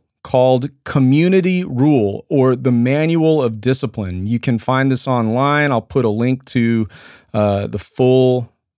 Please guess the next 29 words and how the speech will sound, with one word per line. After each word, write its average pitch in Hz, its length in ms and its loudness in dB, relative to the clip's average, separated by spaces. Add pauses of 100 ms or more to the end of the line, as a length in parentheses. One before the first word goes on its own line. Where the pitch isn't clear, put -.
version 131 420 0
of 117 120 -4
Community 123 400 0
Rule, 127 400 2
Manual 117 360 0
of 107 100 -4
Discipline, 113 500 -2 (560)
uh, 107 340 0 (140)
in 117 120 -2
the 104 60 0
show 160 300 0
notes. 151 240 0
You 120 80 -6
can 113 120 -2
check 139 300 -4
that 123 160 2
out. 147 300 0 (960)
So 123 180 2
I 123 40 2
just 127 180 -8
wanna 143 160 0
read 127 180 2
a 120 40 0
little 117 220 0
bit 110 160 -2
of 107 100 0
that. 139 280 2 (340)
It - 40 -16
says, 127 360 2